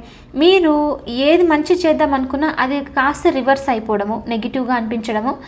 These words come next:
అంటే, ఆ, ఇ-, ఇదంతా ఇంకా chaos, ఒక type of, ఆ, ఫైట్ లాగా అనిపిస్తూ ఉండొచ్చు మీకు, మెంటల్ కాన్‌ఫ్లిక్ట్స్ చాలా నడుస్తూ ఉండొచ్చు. So, అందుకే ఇక్కడ యూనివర్స్ కూడా ఏంటి అంటే ఇదంతా జరగడానికి ఒక రీజన్ ఉంది. ఎందుకు అని అంటే, మీరు ఇప్పుడు అలాంటి సిచ్యువేషన్ నుంచి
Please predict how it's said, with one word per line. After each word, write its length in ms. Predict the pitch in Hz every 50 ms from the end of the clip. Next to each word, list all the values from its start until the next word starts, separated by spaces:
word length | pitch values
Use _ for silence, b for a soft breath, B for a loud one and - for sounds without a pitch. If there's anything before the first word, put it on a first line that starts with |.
| B B B B B B
అంటే, 500 | 277 285 277 370 359 339 277 - - - -
ఆ, 260 | - 262 254 254 247 - - - - - - -
ఇ-, 300 | 277 311 320 - - 330
ఇదంతా 280 | 320 320 311 311 339 359
ఇంకా 100 | 339 311
chaos, 400 | 320 - 269 262 240 240 254 254
ఒక 100 | - -
type 320 | - 247 254 254 302 302
of, 200 | 294 - - 277
ఆ, 60 | 269
ఫైట్ 420 | 269 277 - 277 254 277 302 302 269
లాగా 240 | 277 269 294 294
అనిపిస్తూ 420 | 277 254 254 - 294 - - - 277
ఉండొచ్చు 320 | 254 226 220 220 220 233
మీకు, 180 | 220 214 220 214
మెంటల్ 320 | 220 226 226 220 247 247
కాన్‌ఫ్లిక్ట్స్ 560 | 247 254 233 226 214 233 240 240 - - -
చాలా 120 | 233 226 247
నడుస్తూ 420 | 240 226 214 226 247 - - 294
ఉండొచ్చు. 360 | 269 226 214 208 214 - - 196 B B B B B B B - -
So, 40 |
అందుకే 540 | 320 285 285 302 359 359 339 302 294 269 - 277
ఇక్కడ 340 | - - 330 330 330 330 -
యూనివర్స్ 480 | 254 269 311 330 359 359 359 349 359 -
కూడా 120 | 320 311
ఏంటి 320 | 285 254 254 254 262 269 254
అంటే 360 | 247 233 240 320 330 - - 254
ఇదంతా 300 | 262 254 262 262 285 330
జరగడానికి 520 | 269 285 262 247 254 262 269 262 269 285
ఒక 100 | 269 285
రీజన్ 380 | 220 226 247 262 254 285 254 233
ఉంది. 340 | 214 208 190 190 - B B B B B B B
ఎందుకు 360 | 254 269 285 302 359 359 349 320
అని 160 | 277 247 240
అంటే, 380 | 226 214 220 247 320 311 - 254
మీరు 560 | 254 285 311 349 320 277 269 285 330 370 - - -
ఇప్పుడు 200 | 262 262 302 294
అలాంటి 380 | 262 254 262 285 339 349 349 -
సిచ్యువేషన్ 580 | 294 285 - 285 285 277 269 277 277 254 240
నుంచి 520 | 233 233 226 - - 311 269 254 262 254